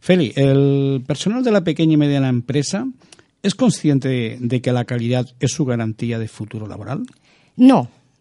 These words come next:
Speaker 2: no, no lo tienen presente. No lo tienen presente porque ellos creen, sobre todo los operarios que están ocho horas picando en una máquina, ellos creen que es una pérdida de tiempo el estar rellenando papeles o haciendo unos controles determinados que ya hemos puesto en las pautas de trabajo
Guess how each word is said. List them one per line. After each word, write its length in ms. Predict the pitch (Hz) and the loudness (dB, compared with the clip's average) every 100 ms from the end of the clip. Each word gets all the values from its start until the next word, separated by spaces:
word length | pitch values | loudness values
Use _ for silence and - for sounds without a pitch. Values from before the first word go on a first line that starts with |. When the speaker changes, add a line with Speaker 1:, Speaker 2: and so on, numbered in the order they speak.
| _ | _
Speaker 2:
no, 240 | 208 202 175 | -2 0 2
no 160 | 208 | 2
lo 100 | 254 | 2
tienen 220 | 240 214 180 | 2 2 2
presente. 500 | 151 - 135 131 156 | -2 -4 -4 -2 0
No 80 | |
lo 120 | 214 233 | 0 2
tienen 200 | 226 214 | 2 2
presente 500 | 190 - 214 196 185 | 0 0 0 0 -4
porque 480 | 170 151 151 147 - - - - _ _ - | -4 -4 -4 -4 -6 -20 -20 -20 _ _ 0
ellos 300 | 247 269 - | 2 0 0
creen, 340 | 226 208 208 | 0 2 2
sobre 260 | - 165 156 | 0 -4 -2
todo 120 | 196 | -2
los 180 | 190 170 | -2 -4
operarios 460 | 156 180 185 175 | -2 -2 -2 -6
que 80 | - | -8
están 340 | 151 180 170 _ | -6 -4 -4 _
ocho 320 | 185 185 170 | -8 -4 -2
horas 220 | 170 151 - | -2 -4 -8
picando 340 | 143 185 170 | -10 -6 -4
en 60 | 170 | -4
una 160 | 185 | -4
máquina, 500 | 160 175 147 123 160 - _ _ _ - | -6 -8 -8 -8 -8 -14 _ _ _ -6
ellos 360 | 233 277 254 - | -2 0 -2 -4
creen 420 | 226 214 220 233 | -2 0 0 -2
que 120 | - | -4
es 100 | - | -2
una 120 | 233 214 | -2 -2
pérdida 360 | 202 196 190 | -2 0 0
de 100 | 175 | -2
tiempo 520 | 165 208 196 - 185 190 | -4 -2 -2 -2 -4 -2
el 120 | 175 | -4
estar 280 | 170 - 202 | -4 -4 -6
rellenando 460 | 180 165 208 220 208 | -4 -4 -2 -4 -4
papeles 580 | 165 202 196 170 180 - | -4 -2 -2 -2 -4 -2
o 80 | 180 | -2
haciendo 260 | 175 240 | 0 0
unos 180 | 233 208 | 0 -4
controles 520 | 196 190 196 214 165 | -6 -4 -2 -2 -2
determinados 760 | 160 156 247 226 180 196 156 - | -4 -2 0 0 0 -2 -6 -10
que 100 | 170 | -6
ya 80 | 190 | -4
hemos 180 | 190 | -4
puesto 220 | - 202 151 | -4 -6 -6
en 20 | |
las 140 | 143 | -6
pautas 320 | - 202 160 156 | -6 -6 -6 -6
de 120 | 185 | -6
trabajo 480 | 156 160 170 185 | -4 -4 -4 -8